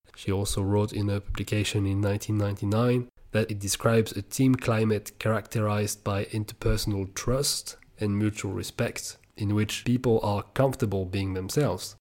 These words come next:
So we won't go into much more detail about that topic. You can find plenty of information online. But for more resources,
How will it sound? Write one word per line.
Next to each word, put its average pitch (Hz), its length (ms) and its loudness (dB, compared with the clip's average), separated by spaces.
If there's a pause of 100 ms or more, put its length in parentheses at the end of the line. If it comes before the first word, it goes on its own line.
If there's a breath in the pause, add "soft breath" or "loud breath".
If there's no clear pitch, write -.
(140)
So 107 240 0
we 107 80 4
won't 117 260 6
go 120 100 6
into 113 220 2
much 107 260 2
more 98 160 2
detail 107 500 4
about 98 420 0
that 127 200 2
topic. 117 320 2 (100)
You 110 120 2
can 107 180 2
find 104 400 2
plenty 117 320 6
of 104 100 4
information 104 580 0
online. 104 520 2 (240)
But 117 200 0
for 113 160 2
more 123 240 8
resources, 117 600 6